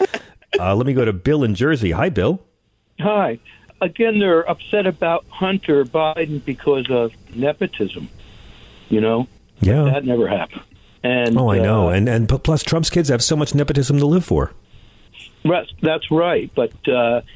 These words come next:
Speaker 2: it's a noun, a verb, and hunter. So
Speaker 1: <laughs>
Speaker 2: I guess that's the new, the new thing. As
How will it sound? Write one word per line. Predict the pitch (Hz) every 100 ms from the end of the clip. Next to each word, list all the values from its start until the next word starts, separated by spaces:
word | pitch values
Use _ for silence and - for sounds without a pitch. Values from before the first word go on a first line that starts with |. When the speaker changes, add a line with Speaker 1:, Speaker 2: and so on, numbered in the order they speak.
| -
Speaker 2:
it's | 113 -
a | 127
noun, | 127 139 147 147
a | 123
verb, | 139 131 131 123
and | 123 117 113 117
hunter. | 131 127 - 85 - _ _
So | - 90 90 -
Speaker 1:
<laughs> | -
Speaker 2:
I | 135 - - 240
guess | - -
that's | - - - -
the | 208
new, | 104 101 - - - -
the |
new | 123 117
thing. | 110 151 120 - _ _ - -
As | 151